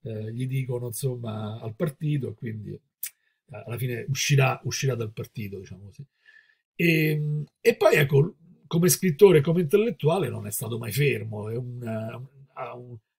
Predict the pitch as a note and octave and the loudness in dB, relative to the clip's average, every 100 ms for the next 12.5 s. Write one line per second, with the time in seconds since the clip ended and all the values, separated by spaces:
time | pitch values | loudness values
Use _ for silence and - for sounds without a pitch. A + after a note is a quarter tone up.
0 | _ C3+ C#3 C3+ C3+ B2+ C#3+ D3 E3 F3+ | _ -10 -4 -2 -2 0 2 4 4 0
1 | G3+ E3 C3 B2 A#2 C#3 A#2+ C#3+ C#3+ D#3+ | 2 2 2 0 -2 -4 0 2 4 2
2 | C#3+ C3 C3 C3 C3 _ - - - - | 2 2 2 0 -4 _ -12 -12 -10 -2
3 | C#3+ D3 D#3+ D#3 E3 D#3+ D3+ C#3+ D#3 F#3 | 0 2 2 2 2 2 2 2 4 8
4 | D#3 C#3 - _ _ - F3+ D#3+ D3 D3 | 8 8 2 _ _ 4 8 10 10 10
5 | C#3+ C#3 C#3+ C#3+ D#3+ F#3 - - - - | 10 6 -2 -6 -12 _ -20 -20 -20 -4
6 | F#3 F3+ G3 D#3+ C#3+ C#3+ D3 - _ D#3+ | 0 6 6 6 4 2 0 -10 _ -6
7 | E3 F3 D#3+ D#3 C#3 C3 B2+ B2 C3 A#2 | -4 -2 0 2 2 2 -2 -4 -6 -4
8 | A#2+ A#2+ - B2 A#2 A2 _ _ _ D#3+ | -6 -6 -4 -4 -4 -8 _ _ _ 2
9 | D3 D3 D3 D3+ D3+ C#3+ C#3 C3+ C#3 C3+ | 4 4 4 4 6 6 6 4 4 4
10 | C3 C#3 C#3 - B2+ B2 - C3+ B2+ B2 | 2 2 0 0 -2 -2 0 0 2 0
11 | B2 A2+ C3+ A2+ G#2+ C3+ F3+ A#2+ A#2+ A#2+ | -2 -4 -4 -2 -2 0 0 0 -2 -2
12 | A#2+ A#2 A#2+ A#2 A#2 | -2 -2 -4 -6 -10